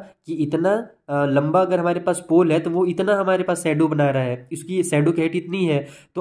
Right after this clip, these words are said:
अगर इतना हम लोग वहाँ पर, यानी इस हाइट का अगर अपन वहाँ पर पोल लगा दें तो वो कितना,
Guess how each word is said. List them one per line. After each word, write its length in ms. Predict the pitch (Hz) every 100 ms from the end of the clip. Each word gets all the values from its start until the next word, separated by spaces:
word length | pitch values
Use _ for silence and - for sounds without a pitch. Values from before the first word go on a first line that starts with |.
| 165
अगर 340 | 143 147 208 - - -
इतना 280 | 147 175 214
हम 140 | 196
लोग 120 | 190
वहाँ 160 | 180 165
पर, 180 | 170 170
यानी 200 | 147 156
इस 160 | 190 -
हाइट 240 | 147 175
का 100 | 196
अगर 120 | 180 170
अपन 160 | 170
वहाँ 160 | 160 147
पर 180 | 156 151
पोल 180 | 156 165
लगा 240 | 139 120
दें 160 | 117 180 220 - -
तो 60 | 143
वो 200 | 135 220
कितना, 420 | 202 180 180 240